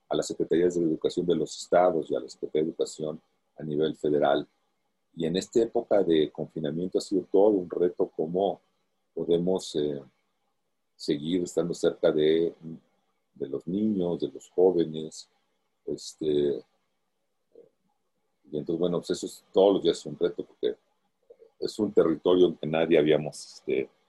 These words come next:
estado, ¿no? Ah, tú piensas lo que eran las capacitaciones antes, por poner un ejemplo, ¿no? Ir a un hotel, coffee break,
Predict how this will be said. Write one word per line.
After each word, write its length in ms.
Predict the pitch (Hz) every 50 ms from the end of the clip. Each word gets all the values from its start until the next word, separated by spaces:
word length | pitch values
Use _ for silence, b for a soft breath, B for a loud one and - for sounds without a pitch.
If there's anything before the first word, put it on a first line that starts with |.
| _ _ _ -
estado, 500 | - - - - 110 110 78 69 71 -
¿no? 140 | - - - _ - -
Ah, 100 | - - -
tú 120 | - 110 110
piensas 380 | - 101 95 95 - - 90
lo 100 | 87 80
que 80 | - 90
eran 120 | 90 87
las 100 | - -
capacitaciones 800 | - 80 82 - - - - - - - - 78 76 73 - -
antes, 200 | 82 82 - _ _
por 120 | _ - -
poner 200 | - 73 76 76
un 120 | 78 76
ejemplo, 500 | - - - 82 180 - _ - - -
¿no? 80 | _ _ _ _ _ _ _ _ _ _ _ _ _ _ -
Ir 100 | 73 76
a 40 |
un 100 | 78 82
hotel, 720 | 82 78 - - 95 87 87 92 90 85 82 82 82 80 78 - _ _ _
coffee 260 | - 85 - - 85
break, 480 | 82 90 90 92 87 85 80 73 71